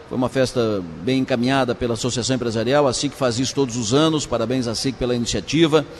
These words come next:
E o nosso companheiro de casa, Rafael Niero, coordenador da Rádio Som Maior, coordenador de redação da Rádio Som Maior. O Rafael Niero, nosso narrador número um da Rádio Som Maior, o nome que, eh, o, o homem que canta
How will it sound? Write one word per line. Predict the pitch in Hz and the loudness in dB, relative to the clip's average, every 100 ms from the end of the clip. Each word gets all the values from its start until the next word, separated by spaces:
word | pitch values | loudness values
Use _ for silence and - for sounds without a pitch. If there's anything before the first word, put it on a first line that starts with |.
| - - - | -18 -20 2
E | 185 202 202 - - - - - | 6 6 6 -4 -16 -18 -18 -6
o | 143 | -2
nosso | 147 156 147 | 4 4 4
companheiro | 147 151 143 139 131 | 2 4 4 4 2
de | |
casa, | 113 131 117 | 0 0 2
Rafael | 131 143 135 131 139 | 2 2 4 4 4
Niero, | 147 160 190 156 - - - | 4 4 2 -2 -8 -20 -6
coordenador | 135 139 151 143 127 156 117 - - | 0 4 4 4 4 4 4 -2 -2
da | 117 | 0
Rádio | 117 139 127 | 4 4 4
Som | 123 151 | 2 2
Maior, | 143 113 139 170 160 | 4 6 10 10 8
coordenador | 143 123 131 127 147 | 2 0 0 2 2
de | 139 135 117 - - | 2 2 2 -2 -6
redação | 110 120 113 135 | -2 0 0 2
da | |
Rádio | 123 123 | 2 2
Som | - | 2
Maior. | 131 110 131 156 143 - - - | 2 4 6 6 4 -4 -18 -10
O | - | -4
Rafael | 107 143 143 | 0 4 4
Niero, | 143 135 | 6 4
nosso | 135 - 127 | 2 0 2
narrador | 131 123 131 147 | 2 4 6 6
número | 147 139 | 6 6
um | 156 160 | 8 6
da | |
Rádio | 127 131 - | 6 4 2
Som | 139 | 2
Maior, | 117 131 151 151 - - - | 4 6 6 4 -8 -10 -2
o | 120 | 2
nome | 151 156 | 4 4
que, | 135 147 131 104 - - - - - | 4 4 4 0 -4 -18 -20 -12 -4
eh, | 107 | 0
o, | 92 123 113 | 2 2 4
o | |
homem | 143 156 | 4 4
que | 143 | 0
canta | - 165 131 98 | 2 4 4 0